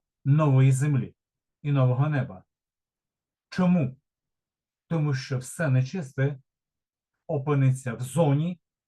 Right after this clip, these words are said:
полум'я вічного вогню в другій смерті. Незворотньо.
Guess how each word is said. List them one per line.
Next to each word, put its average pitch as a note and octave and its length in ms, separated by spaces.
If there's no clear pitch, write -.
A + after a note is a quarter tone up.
полум'я B2+ 720
вічного C#3 500
вогню D3 460
в B2+ 140
другій C3 300
смерті. B2+ 560
Незворотньо. C3+ 1300